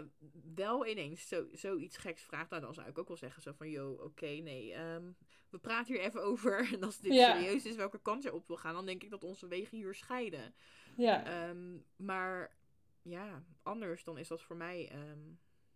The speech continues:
Speaker 1: ja, juist fijn dat die ander dus, eh, kijk, het is niet dat die ander alleen maar dingen doet die ik kut vind, natuurlijk. Het gaat echt, zeg maar, het is echt gewoon een mix, weet je. Soms
Speaker 2: Ja.
Speaker 1: gebeuren er dingen die ik dan hartstikke lekker vind.
Speaker 2: Ja, precies.
Speaker 1: Soms gebeuren er dingen die ik hartstikke kut vind. En in
Speaker 2: Ja.
Speaker 1: die end, weet je wel,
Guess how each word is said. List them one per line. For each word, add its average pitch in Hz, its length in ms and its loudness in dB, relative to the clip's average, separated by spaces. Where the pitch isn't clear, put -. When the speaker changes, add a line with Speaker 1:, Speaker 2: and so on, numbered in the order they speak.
Speaker 1:
ja, 165 240 -2
juist 165 340 -2
fijn 233 360 -6
dat 247 140 -6
die - 120 -8
ander 190 280 -4
dus, 175 260 -8
eh, 165 200 -10
kijk, 233 140 2
het 269 80 -2
is 269 80 -4
niet 294 140 -2
dat 262 100 0
die - 100 -6
ander 240 160 -4
alleen 226 340 2
maar 349 140 0
dingen 196 220 -2
doet 156 200 -2
die 180 140 -8
ik 160 120 -10
kut 151 240 -8
vind, 190 220 -6
natuurlijk. 196 340 -6
Het 240 120 -8
gaat 220 160 -8
echt, 240 200 -8
zeg - 160 -10
maar, 160 340 -4
het - 160 -14
is 240 80 -8
echt 180 200 -12
gewoon 160 160 -10
een 147 100 -12
mix, 254 200 -8
weet 180 140 -6
je. 202 60 -12
Soms 233 180 -4
Speaker 2:
Ja. 285 120 10
Speaker 1:
gebeuren 170 200 4
er 165 120 -2
dingen 160 160 -2
die 156 100 -2
ik 156 60 -14
dan 165 100 -8
hartstikke 160 300 -8
lekker 247 240 -2
vind. 214 320 -8
Speaker 2:
Ja, 262 180 6
precies. 196 220 -4
Speaker 1:
Soms 196 180 2
gebeuren 185 220 0
er 175 60 0
dingen 165 160 4
die 165 80 2
ik - 60 -6
hartstikke - 360 -6
kut 302 120 -2
vind. 214 320 -2
En 190 140 -6
in 214 120 -4
Speaker 2:
Ja. 240 120 6
Speaker 1:
die 247 100 -2
end, 262 280 0
weet 226 180 0
je - 60 -10
wel, 175 320 0